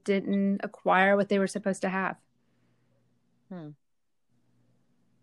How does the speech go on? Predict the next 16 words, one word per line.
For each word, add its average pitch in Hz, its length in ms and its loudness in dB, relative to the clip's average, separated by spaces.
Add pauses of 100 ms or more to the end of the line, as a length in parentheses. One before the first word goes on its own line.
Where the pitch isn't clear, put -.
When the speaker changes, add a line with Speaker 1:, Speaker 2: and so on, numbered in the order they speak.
(920)
Speaker 1:
I 247 100 4
don't 269 160 6
know. 208 360 0
I, - 160 2
I - 40 2
mean, 226 300 6
that 226 340 4 (140)
just 247 220 4
doesn't 254 360 4
even 240 200 4
sound 208 180 0
plausible 190 440 -4
to 190 120 -10
me. 180 240 -4 (720)
Um, 202 480 2 (3250)
Speaker 2:
Yeah, 220 220 4